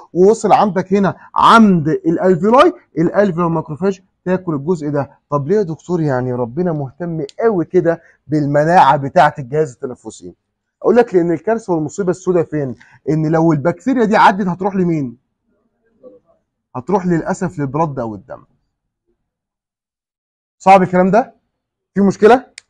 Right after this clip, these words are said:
الاستراكشر أو التركيب بتاع الألفيولاي في أي سؤال؟ يتكون من كام نوع من الخلايا؟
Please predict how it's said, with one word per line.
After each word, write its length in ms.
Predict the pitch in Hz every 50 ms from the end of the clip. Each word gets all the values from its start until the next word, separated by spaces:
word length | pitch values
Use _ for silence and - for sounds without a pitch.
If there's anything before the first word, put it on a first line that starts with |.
| _ _ _ _ _ _ _ _ -
الاستراكشر 640 | 156 160 - - 185 208 226 - 226 - 185 165
أو 120 | 151 156
التركيب 340 | 147 - 160 151 - 208 185
بتاع 240 | 170 190 190 208 190
الألفيولاي 560 | 196 170 175 165 123 139 170 170 165 151 127
في 160 | - - 196
أي 160 | 185 202 196 180
سؤال؟ 440 | - 190 190 208 254 294 277 - _ _ _ _ _ _ _ _
يتكون 500 | - 156 - 185 180 - 202 208 208 196
من 80 | 190 180
كام 200 | - 196 196 196
نوع 120 | 202 202
من 80 | 185 190
الخلايا؟ 540 | 180 165 - 180 175 180 185 185 190 196